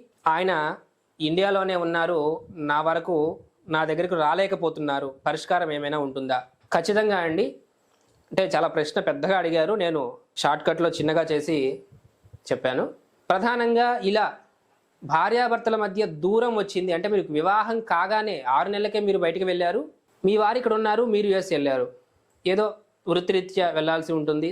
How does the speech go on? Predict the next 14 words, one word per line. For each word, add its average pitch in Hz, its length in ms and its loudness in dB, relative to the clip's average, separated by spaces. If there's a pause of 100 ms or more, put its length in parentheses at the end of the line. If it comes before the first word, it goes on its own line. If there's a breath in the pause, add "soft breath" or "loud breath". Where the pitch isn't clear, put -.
తప్పదు. 151 300 -2 (540)
సంపాదనను 156 680 2
ఇంకోటనో 156 480 0
ఇంకోటనో 151 400 0 (260)
ఈ 143 100 -4
జీవన 151 340 2
ప్రయాణంలో 143 460 0 (1000)
తప్పని 143 260 -2
సందర్భాలే. 139 520 -2 (800)
అయితే 226 260 2 (1120)
ఖచ్చితంగా 233 540 2 (200)
మీ 202 140 4
యొక్క 202 220 -2 (280)
వివాహ 202 460 0